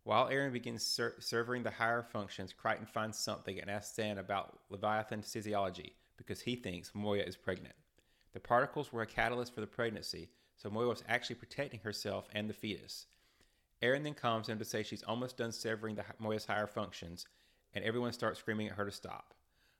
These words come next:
Luckily, she makes out what they're saying on the garbled comm just in time and stops. Crichton wishes they could tell Moya what she's doing for her baby is killing Pilot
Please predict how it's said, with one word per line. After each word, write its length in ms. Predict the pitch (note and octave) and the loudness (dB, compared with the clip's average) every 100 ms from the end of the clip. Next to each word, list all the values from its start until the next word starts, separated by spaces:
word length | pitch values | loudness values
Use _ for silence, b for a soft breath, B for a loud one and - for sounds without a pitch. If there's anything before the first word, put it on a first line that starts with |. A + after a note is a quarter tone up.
| - | -2
Luckily, 340 | A#2+ B2 B2 | 0 2 -2
she 160 | G#2+ A#2+ | -2 0
makes 220 | A2+ - | -2 0
out 120 | B2 | -2
what 120 | C3+ | -2
they're 100 | C#3+ | -6
saying 420 | D3 - A#2 A2+ A2 | -2 2 4 4 0
on 60 | |
the 80 | G#2 | -6
garbled 400 | - A2 A2+ A2+ | 2 2 2 -2
comm 380 | - A2 G#2+ G#2+ - G#2+ | 0 2 2 -2 -10 -6
just 220 | A2+ - | -4 -4
in 60 | A#2+ | -2
time 340 | G#2 F#2 F2+ G2 | 0 0 -2 -4
and 100 | F#2 | -6
stops. 480 | - - - - - b b b b b b _ | -4 -6 -8 -14 -14 b b b b b b _
Crichton 320 | - B2 D3+ C#3 | 4 4 4 2
wishes 300 | B2 B2 A2+ | 0 0 -2
they 100 | A2+ | -2
could 160 | A2+ | -2
tell 180 | - A#2+ | 0 0
Moya 320 | A#2+ A2 G#2+ | 2 2 2
what 180 | G2+ G2+ | 2 -2
she's 200 | - A2+ | -4 -8
doing 340 | A2 G#2+ G2+ | -2 0 0
for 160 | G#2 G2 | -2 -4
her 140 | G#2+ | -2
baby 300 | G2+ G#2 G2+ | 0 0 0
is 120 | - - | -4 -6
killing 320 | - A#2+ G#2+ | -2 0 0
Pilot 480 | - A2+ G#2 F#2+ | -2 0 0 -4